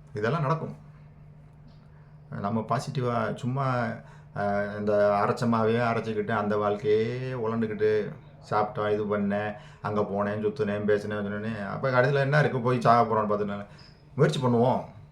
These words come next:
வள்ளலார் தான் சொல்லியிருக்காருல்ல, "வாங்க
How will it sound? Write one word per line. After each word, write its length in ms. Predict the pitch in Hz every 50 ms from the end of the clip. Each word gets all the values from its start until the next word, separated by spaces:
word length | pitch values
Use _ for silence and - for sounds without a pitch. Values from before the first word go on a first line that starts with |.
| - - - - - - - - - -
வள்ளலார் 340 | - 92 101 113 117 110
தான் 160 | 113 127 135 110
சொல்லியிருக்காருல்ல, 680 | 107 117 113 - 107 98 92 92 95 104 120 107 82 - - - -
"வாங்க 560 | - 90 90 104 104 104 110 117 123 120 -